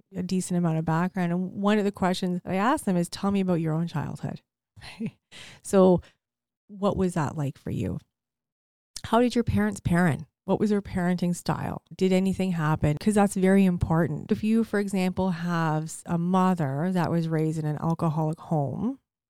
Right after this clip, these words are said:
she may transfer some of those feelings over to her own kids. We know alcohol parents are emotionally unavailable and that's a result of the addiction, not a lot of affection. So that parent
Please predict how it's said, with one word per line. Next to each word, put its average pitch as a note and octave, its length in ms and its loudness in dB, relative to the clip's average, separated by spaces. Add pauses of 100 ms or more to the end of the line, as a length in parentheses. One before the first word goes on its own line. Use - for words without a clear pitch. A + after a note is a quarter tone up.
(380)
she A3+ 260 0
may G#3 180 2
transfer G3+ 580 0
some F3 240 2
of D#3+ 60 2
those D#3 220 0
feelings D3+ 400 -2
over D#3 260 0
to - 120 -8
her D3+ 160 0
own F#3 200 0
kids. - 520 -2
We G3 100 2
know G3 140 2
alcohol F3+ 440 0
parents E3+ 500 -2
are D#3 420 -2 (520)
emotionally F3+ 440 0
unavailable E3 840 2 (100)
and E3 320 -2 (240)
that's E3 180 -2
a F3+ 60 -4
result D#3+ 380 0
of D#3+ 60 -2
the E3 100 0
addiction, E3 500 -2 (360)
not F#3 380 0 (440)
a G3 60 -2
lot E3 240 4
of E3+ 100 0
affection. G3 680 -4 (100)
So F#3 320 2
that F3+ 340 0 (100)
parent F#3 680 0